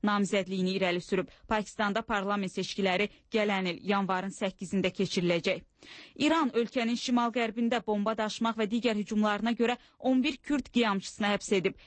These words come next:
İrna xəbər agentliyinin yaydığı məlumata görə saxlanan kürdlər Kürdistanın Azad Həyatı Partiyasının üzvləridir. Bu partiya Türkiyəyə qarşı mübarizə aparan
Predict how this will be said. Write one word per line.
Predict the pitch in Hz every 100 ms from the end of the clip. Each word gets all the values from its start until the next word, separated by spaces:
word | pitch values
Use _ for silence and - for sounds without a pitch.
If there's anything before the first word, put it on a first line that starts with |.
| -
İrna | 254 233 226
xəbər | 226 226 233
agentliyinin | 202 208 214 214 220 196
yaydığı | 196 190 190
məlumata | 214 208 202 202 240
görə | 233 247 - _
saxlanan | - 269 285 277 302 302
kürdlər | 254 190 214 220 - -
Kürdistanın | 233 180 - 220 208 233 220 -
Azad | - 220 262 262
Həyatı | 233 214 208 208
Partiyasının | 220 208 185 196 185 202 190
üzvləridir. | 180 202 185 185 180 - _
Bu | 247
partiya | 269 233 226 240
Türkiyəyə | 262 - 247 214
qarşı | 208 - 214
mübarizə | 190 214 196 247
aparan | 233 214 220